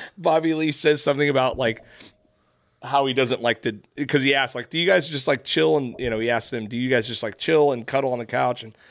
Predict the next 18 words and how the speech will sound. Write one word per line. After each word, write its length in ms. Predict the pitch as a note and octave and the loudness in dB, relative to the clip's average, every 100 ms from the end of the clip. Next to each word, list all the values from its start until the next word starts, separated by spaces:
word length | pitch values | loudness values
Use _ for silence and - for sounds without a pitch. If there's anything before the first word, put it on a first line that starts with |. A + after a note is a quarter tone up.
| - - _ - | -20 -20 _ -8
and 120 | A2+ | -4
his 100 | G#2+ | -2
wife's 180 | A2 C3 | -2 -2
like, 120 | C3 | 0
"Oh, 140 | C#4 | 2
yeah, 380 | E4 C4+ C#4+ C#4 B3 | 4 2 0 -4 -2
like, 240 | D#3 D#3 | -4 -4
you 140 | D3+ | -6
know, 80 | D#3+ | -4
we 120 | D#3+ F3 | -4 -4
hang 200 | F3+ E3 | -4 -2
out 240 | D#3+ F3 | -2 -2
and 120 | C3+ | -8
just 160 | C3+ - | -12 -8
do 100 | D3 | -8
the 100 | D3 | -6
thing." 320 | B2+ C3 C3+ | -8 -6 -6
And, 100 | G#2+ | -8